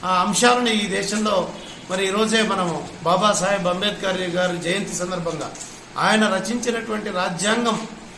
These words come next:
ఆ రకంగా ఉంది కాబట్టే ఇప్పటికి కూడా అట్టడుగు వర్గాలు, దళితులు, గిరిజనులు, మైనారిటీలు, వెనుకబడినటువంటి కులాల వారు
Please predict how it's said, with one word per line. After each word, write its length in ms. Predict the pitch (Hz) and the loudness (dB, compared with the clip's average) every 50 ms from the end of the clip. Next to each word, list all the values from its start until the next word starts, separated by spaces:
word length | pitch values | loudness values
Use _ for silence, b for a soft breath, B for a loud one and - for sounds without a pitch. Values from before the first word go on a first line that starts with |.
| - - - | -6 0 4
ఆ 200 | 170 196 202 190 | 4 4 4 4
రకంగా 280 | 185 190 214 226 233 | 2 0 -2 -2 -2
ఉంది 280 | 220 190 190 214 269 - | -2 -2 -2 -2 0 2
కాబట్టే 680 | 247 226 214 214 202 - 220 202 185 170 170 - - - - - - - - | 2 2 2 2 0 0 0 0 2 0 0 -2 -8 -12 -16 -16 -16 -14 -14
ఇప్పటికి 380 | 143 - - 226 233 233 220 | -10 -2 0 2 2 2 0
కూడా 160 | 226 214 208 185 | 0 0 0 0
అట్టడుగు 420 | 170 - - 220 220 226 214 208 | -2 -2 -2 -2 -2 -2 -2 0
వర్గాలు, 420 | 190 185 175 165 170 170 170 170 | 0 -2 0 0 0 0 0 0
దళితులు, 500 | 165 165 160 165 190 214 214 208 185 180 | 0 0 -2 -2 -2 -4 -4 -4 -4 -2
గిరిజనులు, 580 | 175 170 170 170 160 190 180 202 196 190 185 175 | -2 -2 -2 -4 -4 -4 -4 -4 -4 -4 -4 -4
మైనారిటీలు, 760 | 160 160 165 170 180 202 202 196 - - 180 175 165 160 160 165 B B B B - - | -4 -4 -4 -4 -2 -2 -2 -2 -2 -4 -2 -2 -2 -4 -4 -6 B B B B -10 -6
వెనుకబడినటువంటి 760 | 143 165 202 208 208 214 214 208 202 196 190 170 180 180 175 175 | -2 -2 0 0 0 0 0 0 -2 -2 -4 -6 -6 -6 -6 -6
కులాల 340 | - 165 165 185 202 208 | -4 -2 0 2 4 4
వారు 440 | 208 190 185 180 175 175 170 165 170 | 4 4 4 4 4 4 2 0 -2